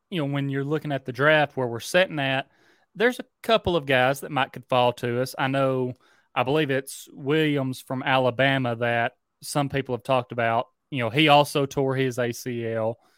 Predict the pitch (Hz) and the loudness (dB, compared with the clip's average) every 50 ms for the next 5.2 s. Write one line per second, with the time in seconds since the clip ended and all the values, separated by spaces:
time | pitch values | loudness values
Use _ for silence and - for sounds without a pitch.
0 | _ _ _ _ _ _ _ _ _ - - 143 127 123 151 185 196 180 156 160 | _ _ _ _ _ _ _ _ _ -4 0 0 2 2 2 0 0 -2 -4 -6
1 | 147 139 139 143 143 143 139 127 123 131 127 127 127 127 123 127 - _ _ _ | -4 0 0 2 2 2 0 0 -2 -2 0 0 0 0 -2 -2 -4 _ _ _
2 | _ _ _ _ _ _ _ _ _ _ _ _ _ _ _ _ - 170 135 120 | _ _ _ _ _ _ _ _ _ _ _ _ _ _ _ _ -4 -2 -2 -2
3 | 120 117 143 135 - - 139 127 143 170 196 190 - 165 151 135 139 156 160 156 | -2 -4 -6 -8 -8 -8 -4 2 4 4 4 4 2 -2 -6 -4 -4 -2 -2 -2
4 | 143 135 131 131 123 123 135 135 135 _ - - - 139 139 139 139 131 123 120 | -2 -4 -4 -6 -6 -6 -6 -6 -6 _ -12 -8 -4 -2 0 0 0 -2 -4 -4
5 | 120 117 110 | -8 -10 -12